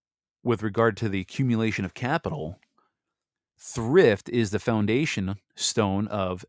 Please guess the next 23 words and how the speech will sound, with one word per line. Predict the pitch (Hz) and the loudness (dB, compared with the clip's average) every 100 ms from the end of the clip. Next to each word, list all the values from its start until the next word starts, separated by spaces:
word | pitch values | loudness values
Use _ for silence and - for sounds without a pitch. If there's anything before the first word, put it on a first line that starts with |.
| _ - | _ -14
effective | - 117 95 110 98 | -6 -2 -2 -4 -6
economic | 101 98 90 90 95 | -6 -4 -4 -6 -8
interdependence. | - 95 95 107 143 170 110 - - - _ _ _ _ - - | -8 -8 -6 -4 0 0 -2 -6 -16 -20 _ _ _ _ -20 -10
And | - 101 | -6 -2
so | 117 | 0
the | 107 | 2
individual | 123 104 123 185 151 | 2 4 4 6 4
must | 110 95 | 2 -2
practice | - 127 143 95 | -2 -2 -2 -6
frugality. | - 110 95 104 143 170 92 76 104 _ _ - | -6 -10 -4 -2 0 0 -2 -6 -14 _ _ -10
And | |
I | 92 | -4
love | 120 98 104 | -2 -2 -2
this. | 85 73 - _ _ _ _ | -4 -12 -14 _ _ _ _
The | 117 110 - | -4 -4 0
individual | 156 214 208 151 175 151 113 | 2 2 2 4 4 6 2
must | 101 92 - | 2 -2 -4
practice | - 127 151 170 - | -2 0 0 -4 -8
frugality, | - - 110 113 131 151 101 92 90 - | -10 -8 -4 0 2 2 -2 -4 -8 -6
engage | 110 107 113 135 160 | -4 -2 -2 -2 -2
in | 160 | -4
hard | 117 85 | -4 -8
work, | 147 101 95 | -6 -6 -8